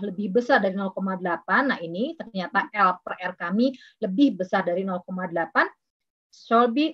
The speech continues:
analyzed with more detailed analysis model such as grillage or finite element. Jadi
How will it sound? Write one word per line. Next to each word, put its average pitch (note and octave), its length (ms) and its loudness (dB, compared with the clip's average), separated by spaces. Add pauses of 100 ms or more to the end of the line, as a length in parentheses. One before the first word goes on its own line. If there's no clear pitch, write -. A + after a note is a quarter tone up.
analyzed G3 880 2
with G3 160 -10
more F#3 400 0
detailed G3+ 640 -4
analysis F#3 480 -4
model G3+ 640 -2
such D#3+ 400 -10
as F#3+ 240 -6
grillage G#3+ 560 2
or A3+ 400 2
finite F3 320 -10 (240)
element. F3 640 0 (460)
Jadi G3 480 4